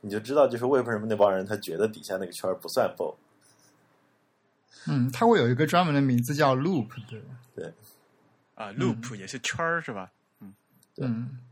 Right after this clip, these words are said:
Speaker 2: 其实刚刚说到这个 bow，有一点意思的是，我知道有一些人在说 bow 的时候，他可能不是直接指向那个闭合的区域，或者是这个半闭合的区域，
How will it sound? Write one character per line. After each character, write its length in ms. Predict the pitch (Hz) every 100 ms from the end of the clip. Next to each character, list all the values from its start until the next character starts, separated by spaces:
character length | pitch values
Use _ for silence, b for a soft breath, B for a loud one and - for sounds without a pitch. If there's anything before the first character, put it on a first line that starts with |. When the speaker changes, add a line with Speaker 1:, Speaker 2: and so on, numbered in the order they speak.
| - _ _ _ _ -
Speaker 2:
其 80 | -
实 80 |
刚 100 | 208
刚 80 | 233
说 140 | 247 226
到 160 | 196
这 120 | 143
个 140 | 151 131
bow， 340 | 120 147 127 123
有 260 | 147 127
一 40 | 175
点 200 | 170 156
意 100 | 180
思 200 | - 135
的 100 | 123
是， 140 | 143
我 100 | 123
知 160 | 107 170
道 220 | 170 139
有 160 | 123
一 40 | 113
些 140 | 117
人 240 | 180 131 123
在 200 | 123 135
说 260 | 123 143 143
bow 220 | 139 151 127
的 80 |
时 160 | 113 -
候， 140 | 120
他 200 | 123 165 160 _ _ _ _ _ -
可 160 | -
能 180 | 123 127
不 140 | 123
是 220 | 123 180 151
直 120 | 135
接 160 | 151
指 240 | 175 - 101
向 320 | - 151 135
那 220 | 139 131
个 220 | 107 120 127 - _ _ - -
闭 120 | 180
合 240 | 135 117 117
的 140 | 135
区 400 | 127 - 165 180
域， 100 | 143
或 220 | - 139
者 60 | 107
是 160 | -
这 100 | 123
个 80 | 127
半 220 | 123 135
闭 160 | 123 123
合 160 | 120 110
的 80 |
区 240 | 117 -
域， 80 | 135